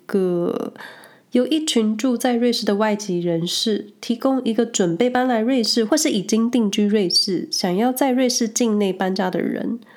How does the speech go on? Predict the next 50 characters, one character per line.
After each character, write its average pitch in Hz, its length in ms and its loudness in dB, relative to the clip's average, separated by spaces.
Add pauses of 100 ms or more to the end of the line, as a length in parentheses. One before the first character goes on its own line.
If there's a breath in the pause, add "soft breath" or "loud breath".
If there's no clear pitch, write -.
(260 loud breath)
或 320 120 0
是 302 140 0
准 160 520 -2
备 277 240 0
搬 220 300 0
离 170 120 2
瑞 185 200 2
士 185 160 0
的 170 100 -2
人， - 380 -6 (460 loud breath)
一 240 80 2
些 208 500 2
生 233 180 0
活 208 140 2
上 202 160 2
的 190 60 0
法 156 240 -2
规， 220 340 0
像 185 320 0
是 196 300 0
健 196 200 0
康 196 220 0
保 165 180 2
险、 170 240 -2
瑞 180 140 0
士 196 180 -2
租 - 280 -4
屋 220 360 0
或 208 160 0
是 190 360 0 (160)
租 285 340 0
车 247 320 2
相 220 340 0
关 202 220 2
的 185 80 0
须 185 260 -2
知。 185 420 -2 (520 loud breath)
他 - 120 0
们 339 100 4
比 240 80 0
较 208 100 0
像 226 160 0
是 226 140 0
一 208 80 0
个 190 100 -2
顾 196 200 0
问 175 120 0
公 165 200 0
司 170 160 -4
吧。 - 320 -2